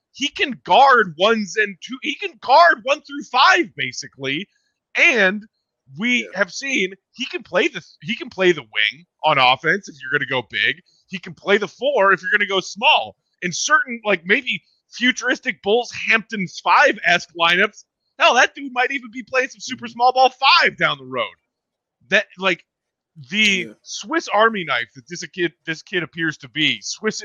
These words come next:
Speaker 1: Army knife in the making. He's still on the factory line,
Speaker 2: Mm-hmm.
Speaker 1: but man, that Swiss Army knife looks awesome.
Speaker 2: It looks awesome. It's got the right colors on it and everything. It looks cool. Like, ooh, a screwdriver too?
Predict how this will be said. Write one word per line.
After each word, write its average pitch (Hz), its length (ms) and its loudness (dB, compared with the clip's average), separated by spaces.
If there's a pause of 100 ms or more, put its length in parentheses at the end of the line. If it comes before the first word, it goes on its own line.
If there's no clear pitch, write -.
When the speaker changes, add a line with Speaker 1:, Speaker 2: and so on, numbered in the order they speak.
(140)
Speaker 1:
Army 190 240 2
knife 175 240 0
in 185 120 -8
the 156 60 -6
making. 143 380 -2 (380)
He's 180 120 -4
still 220 240 -2
on 247 140 4
the 226 80 -6
factory 214 460 0
line, 175 520 2
Speaker 2:
Mm-hmm. 120 300 -18
Speaker 1:
but 143 200 -2
man, 196 320 2
that 160 180 -2
Swiss 156 200 -14
Army 143 200 -4
knife 123 280 -2
looks - 180 -20 (160)
awesome. 135 420 -4 (1700)
Speaker 2:
It 254 140 -12 (280)
looks 156 300 -6
awesome. 147 320 -8
It's 156 80 -14
got 160 160 0
the 139 100 -4
right 160 240 -2
colors 170 380 0
on 160 160 -2
it 165 100 0
and 160 100 -2
everything. 165 580 0
It 175 100 -2
looks 160 200 -4
cool. 170 400 -6
Like, 139 220 -12
ooh, 262 160 2
a 180 40 0
screwdriver 220 600 -2
too? 311 360 -4